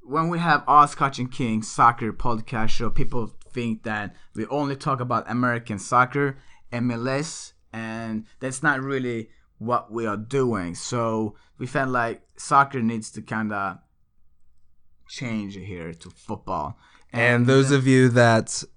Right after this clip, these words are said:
Speaker 2: uh, agree with my sentiment, feel free to message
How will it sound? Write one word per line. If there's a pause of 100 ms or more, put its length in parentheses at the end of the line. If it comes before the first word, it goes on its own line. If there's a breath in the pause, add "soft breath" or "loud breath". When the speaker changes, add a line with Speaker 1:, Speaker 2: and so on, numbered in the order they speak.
Speaker 2:
uh,
agree (180)
with
my
sentiment,
feel
free (380 soft breath)
to (380)
message